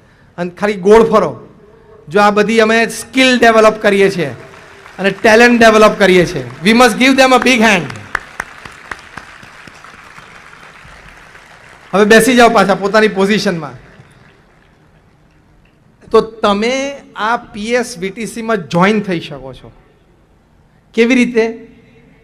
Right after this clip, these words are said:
કે તમે કહી શકો કે અમારે આ પ્રકારના સ્કિલ્ડ પે-, વ્યક્તિ જોઈએ છે, તો એ પ્રકારના સ્કિલ્ડ વ્યક્તિની વાત અમારા એડમિનિસ્ટ્રેટર તમને સીધો સંપર્ક કરી શકશે. સમજો, આમાં બી એ પી એસ ને કોઈ લાભ નથી, હા?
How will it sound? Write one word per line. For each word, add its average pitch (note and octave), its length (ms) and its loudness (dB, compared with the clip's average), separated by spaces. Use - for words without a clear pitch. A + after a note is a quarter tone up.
કે G#3 80 -4
તમે G#3+ 320 -2
કહી A#3+ 220 -4
શકો A#3 320 -6
કે A3+ 140 -8
અમારે G#3+ 460 -2
આ A3+ 280 -4
પ્રકારના A3+ 500 -4
સ્કિલ્ડ B3 640 -6
પે-, - 280 -6
વ્યક્તિ G#3 340 -6
જોઈએ A#3 300 -2
છે, G3 220 -8
તો F#3 60 -6
એ G#3+ 100 2
પ્રકારના A3+ 600 -6
સ્કિલ્ડ C4+ 500 -6
વ્યક્તિની A#3 540 -8
વાત A3 280 -4
અમારા G#3 360 -2
એડમિનિસ્ટ્રેટર G#3 540 -10
તમને G#3 260 -8
સીધો G3 340 -8
સંપર્ક F#3 460 -12
કરી D3 160 -16
શકશે. - 340 -20
સમજો, G#3+ 480 0
આમાં A3+ 260 0
બી G#3+ 200 -2
એ A#3 40 0
પી A3+ 180 -6
એસ A3 200 -2
ને A3+ 80 -4
કોઈ A3+ 220 0
લાભ G3+ 320 0
નથી, G3 200 -4
હા? G#4+ 180 -4